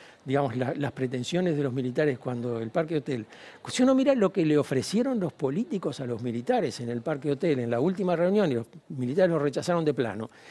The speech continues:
y ve lo que los militares están negociando un año después, se da cuenta que de eso ni siquiera se lo ofrecieron en mil novecientos ochenta y cuatro.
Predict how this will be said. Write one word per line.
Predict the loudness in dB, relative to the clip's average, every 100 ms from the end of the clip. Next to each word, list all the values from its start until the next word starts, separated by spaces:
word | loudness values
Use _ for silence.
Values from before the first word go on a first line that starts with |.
| -20 -12 0
y | 2
ve | 4 4
lo | 4 2
que | 0 -2 -2
los | -2 -2
militares | 0 -2 -2 0
están | 0 -2 -4
negociando | -2 -2 0 0 2 2
un | 2
año | 0 0 0
después, | 0 -4 -6 -2
se |
da | 0
cuenta | 0 -2 0
que | 0
de |
eso | 0 0
ni | 0
siquiera | -2 -2 -2
se | 0 2
lo | 0
ofrecieron | 0 -4 -2 4 4 4 0
en | -4
mil | -4
novecientos | -4 -4 -4 -6
ochenta | -6 -6 -8
y |
cuatro. | -8 -10 -10